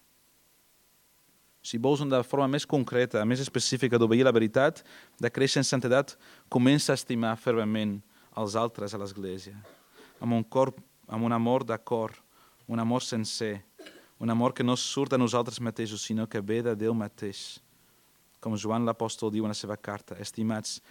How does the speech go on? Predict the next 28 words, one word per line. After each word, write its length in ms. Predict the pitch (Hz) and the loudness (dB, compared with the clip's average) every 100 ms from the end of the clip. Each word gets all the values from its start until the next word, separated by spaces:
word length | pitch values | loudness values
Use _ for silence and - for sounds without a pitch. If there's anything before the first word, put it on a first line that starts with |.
| - | -20
si 200 | - - 110 | -12 -6 0
Déu 160 | 120 127 | 2 2
ens 100 | 123 | 2
ha 80 | 120 | -2
estimat 380 | - 113 117 113 | -2 -2 -2 -4
així, 380 | 107 - 101 92 _ _ _ 117 | -8 -8 -8 -10 _ _ _ -8
nosaltres 420 | 107 113 113 110 | -2 -2 -2 -6
també 260 | - 104 104 | -6 -4 -2
ens 160 | 107 107 | -4 -4
hem 140 | 104 | -4
d'estimar 560 | 98 95 104 95 95 95 104 | -4 -6 -6 -6 -8 -12 -14
els 140 | 98 | -12
uns 160 | 98 90 | -12 -12
als 160 | 87 | -12
altres». 600 | 90 90 - - - - _ _ - - _ - | -12 -14 -16 -18 -18 -20 _ _ -20 -20 _ -10
Aquest 300 | 117 123 123 | -6 0 2
amor, 320 | 113 113 107 - | 4 2 2 -2
aquesta 240 | - - | -8 -4
manera 160 | 120 120 | 0 0
d'estimar, 380 | 110 113 110 110 | -2 -4 -4 -2
no 100 | 117 | -4
és 80 | 113 | -4
perquè 220 | 117 120 | -6 -6
nosaltres 340 | 104 110 117 - | -6 -4 -4 -6
siguem 380 | 120 110 107 104 | -6 -6 -6 -6
gent 160 | 110 104 | -8 -6
tan 160 | 110 104 | -6 -4
amorosa, 560 | 101 107 110 98 87 | -2 -2 -2 -4 -12